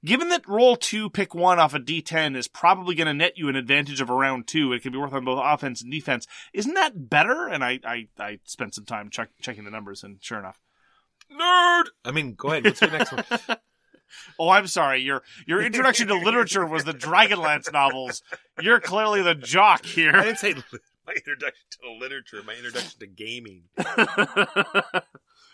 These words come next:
Speaker 1: So Grail Games, who published Yellow and Yangtze, have announced that they're gonna be having a whole bunch of new Reiner Knizia products over the course of the next little while. There's going to be an expansion to Yellow and Yangtze called the Royal Palace.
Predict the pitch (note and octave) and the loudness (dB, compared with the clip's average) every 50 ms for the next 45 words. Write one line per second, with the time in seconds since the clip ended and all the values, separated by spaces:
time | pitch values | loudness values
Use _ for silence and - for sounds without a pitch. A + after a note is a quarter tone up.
0 | _ _ _ _ _ _ _ _ _ - G3+ G#3+ G3+ D#3 F#3+ A#3+ C#4+ D#4+ C4 F#3+ | _ _ _ _ _ _ _ _ _ 0 2 2 2 4 4 4 4 4 4 2
1 | F3+ D3 C#3+ D3+ F#3+ G#3+ - - - - - - E3 E3 D#3 - - - D#3+ D3+ | 2 2 2 0 -4 -6 -8 -8 -8 -12 -12 -10 -8 -8 -8 -6 -4 -4 -4 -2
2 | E3 E3 D#3 - - - - - D3+ C#3+ D3+ D3 C#3+ C3 B2+ A#2+ B2+ D3 F#3+ G3 | -4 -4 -4 -6 -6 -8 -10 -6 2 2 2 4 2 0 -2 -2 -4 -4 -4 -6
3 | - - G#2 F2 F2 - - _ _ _ _ _ _ _ B2+ C3+ D3 D3+ D#3 D3 | -8 -10 -10 -12 -14 -18 -20 _ _ _ _ _ _ _ -4 -2 0 0 -2 -2
4 | D3 C#3+ C#3+ C3+ C#3+ C#3 C3+ C3+ C#3 C#3 C3+ B2+ A#2+ A#2+ C3+ B2+ C3 B2+ - - | -4 -6 -8 -6 -6 -8 -2 2 2 2 2 -2 -6 -10 -6 -6 -6 -8 -8 -10
5 | A2+ G2 G#2+ A#2+ A#2+ A#2+ A#2 A2+ A2 A#2 A#2 A#2 A2+ - C3+ C3 - C#3+ B2 - | -14 -14 -12 -10 -8 -8 -6 -4 -2 -2 -2 -2 -4 -10 -12 -10 -8 -8 -8 -4
6 | - A#2 A2 G#2 - - - A2 A2+ G#2+ G#2 - - - A2 G#2 - - - - | -2 -2 -2 -2 -6 -12 -16 -18 -18 -20 -20 -20 -16 -12 -12 -10 -10 -10 -12 -12
7 | A#2 G2+ G#2+ G#2 G2 G2 G2 - - - A2 G2 G2 F2+ F#2+ F#2+ F#2 F2+ F#2+ G2+ | -14 -16 -16 -16 -16 -14 -12 -12 -12 -12 -14 -16 -16 -18 -18 -14 -10 -8 -4 -4
8 | C3+ F#3 A3 F#3 C3+ - - D3 C#3 B2+ B2 B2+ B2 A2+ - - - - - B2+ | -4 -2 -2 -4 -4 -4 -4 -4 -4 -4 -4 -4 -4 -2 0 0 0 2 2 2
9 | C#3 E3+ E3 - E3+ D#3 C#3 C#3 C3+ C#3 D3+ D#3 C#3+ C3+ B2 B2+ C3 C3+ C3 - | 2 2 0 -2 -4 -4 -6 -2 2 2 2 2 2 -2 -4 -6 -8 -8 -8 -10
10 | C3+ - - A#2+ A2+ A#2+ A2+ A2+ A#2+ A#2+ A2+ G#2+ - - A2+ A2+ D3+ A3 C#4+ - | -12 -8 -8 -8 -8 -6 -6 -6 -4 -6 -6 -8 -8 -6 -6 -6 -6 -8 -10 -10
11 | - - - | -12 -12 -12